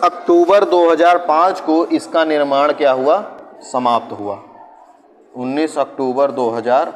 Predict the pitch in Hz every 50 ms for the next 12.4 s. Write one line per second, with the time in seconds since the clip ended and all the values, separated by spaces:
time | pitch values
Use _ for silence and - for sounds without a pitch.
0 | - - 107 104 101 101 - - - 104 - - - - - - - - - -
1 | - - - - - _ _ _ _ _ - - - - - _ _ - - -
2 | - - - - - - - - _ _ _ - - _ - - - - 117 127
3 | 123 135 151 156 156 151 156 135 160 156 151 165 156 156 160 160 156 147 165 175
4 | 170 143 - - - - - - - - - - - 123 120 117 120 123 120 123
5 | 131 143 143 139 151 143 139 139 143 131 143 147 156 156 156 147 143 156 165 170
6 | 190 185 135 - - - 123 117 - 127 131 131 131 131 123 139 127 123 120 113
7 | 110 113 104 95 107 98 - - - - - - - - - - - 131 131 131
8 | 135 135 139 139 123 113 - 107 98 98 - - - - - - - - - 123
9 | 131 139 143 151 147 147 143 143 170 175 165 170 180 156 165 170 170 165 170 170
10 | 175 185 170 175 151 135 156 156 156 - 160 151 151 151 147 139 127 123 117 117
11 | 117 120 127 - 143 139 - 170 175 170 160 - 175 151 143 147 147 147 147 143
12 | 139 139 135 139 156 185 -